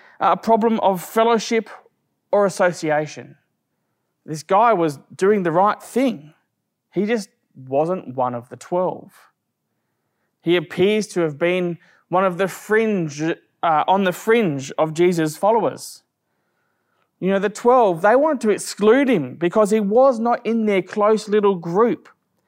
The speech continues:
But Jesus wanted to include him. Jesus' reply was clear. Followers of Jesus should regard people who do not oppose them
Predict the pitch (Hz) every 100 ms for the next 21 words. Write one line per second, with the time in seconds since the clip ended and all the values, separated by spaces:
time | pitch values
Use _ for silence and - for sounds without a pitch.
0 | _ _ _ - 185 180 208 226 202 220
1 | 156 175 196 180 190 180 _ - 190 208
2 | 202 196 175 165 151 123 127 113 - _
3 | _ _ _ _ _ _ _ _ _ _
4 | _ _ _ _ _ _ _ - 160 180
5 | 175 156 135 - - - 185 202 131 107
6 | 120 127 - 123 123 - 196 139 - -
7 | _ _ _ _ _ _ _ _ _ _
8 | _ _ _ _ _ _ - 190 196 202
9 | 175 143 131 165 202 175 147 135 190 175
10 | 160 165 156 180 196 196 - 202 190 180
11 | 170 151 160 202 - 156 - 214 233 196
12 | 147 156